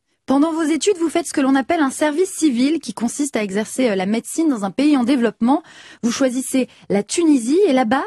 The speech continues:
vous achetez une vieille Peugeot que vous démontez totalement, vous la disséquez, vous mettez tout dans la rue, puis vous la remontez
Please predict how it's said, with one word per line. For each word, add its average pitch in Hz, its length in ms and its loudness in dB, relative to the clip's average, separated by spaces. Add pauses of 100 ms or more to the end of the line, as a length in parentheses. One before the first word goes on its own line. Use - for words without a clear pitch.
vous 233 160 -4
achetez 254 280 -2
une 262 80 4
vieille 285 240 2
Peugeot 294 420 0
que 269 140 -4
vous 220 120 -2
démontez 294 600 0
totalement, 262 640 0 (260)
vous 220 80 2
la 226 140 2
disséquez, 285 600 -2
vous 269 140 0
mettez 262 260 2
tout - 320 -2
dans 381 80 0
la 285 140 2
rue, 220 260 -2 (320)
puis - 180 -2
vous 349 100 2
la 277 100 2
remontez 277 680 -2